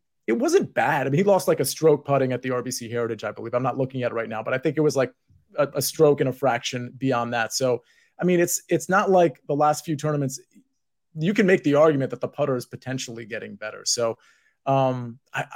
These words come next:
I, I don't necessarily have J T in my pool. It's because of some of the guys that I've already drafted in, in that upper eight K range. So it's hard for me to just like everybody in the upper eight K range, but, but I do like the J T play.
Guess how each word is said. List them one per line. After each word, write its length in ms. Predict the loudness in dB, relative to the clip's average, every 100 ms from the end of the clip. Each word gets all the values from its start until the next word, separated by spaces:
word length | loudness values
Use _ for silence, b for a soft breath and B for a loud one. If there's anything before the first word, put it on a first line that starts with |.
| -20 _ _ _ -12
I, 100 | -12 _
I 100 | -2
don't 200 | -2 -2
necessarily 640 | -4 -2 -2 -2 0 2 2
have 160 | 2
J 140 | 2 2
T 160 | 0
in 60 | 0
my 100 | 0
pool. 180 | 2 0
It's 80 |
because 420 | 0 -4 2 2 4
of 220 | 2 2 B
some 180 | -2 2
of 60 | 2
the 80 |
guys 240 | 4 4 4
that 100 | 2
I've 80 | 2
already 240 | 2 0
drafted 520 | -2 -4 -2 -2 -2
in, 200 | -2 -2
in 120 | 0
that 180 | 0 0
upper 280 | -2 -2 -4
eight 180 | -4 -4
K 160 | -4
range. 260 | -2 -2 -2
So 80 | -4
it's 100 | 0
hard 220 | 0 2
for 60 | 0
me 100 | 0
to 80 |
just 180 | -2 -2
like 160 | -2 -2
everybody 360 | -2 -2 0 -2
in 60 |
the 100 | -2
upper 180 | -4 -4
eight 140 | -6 -6
K 80 |
range, 240 | -10 -10 -6
but, 180 | -6 0
but 120 | 0
I 40 |
do 160 | 2 2
like 200 | 0 0
the 60 |
J 180 | -6 -10
T 160 | -10 -14
play. 260 | -14 -18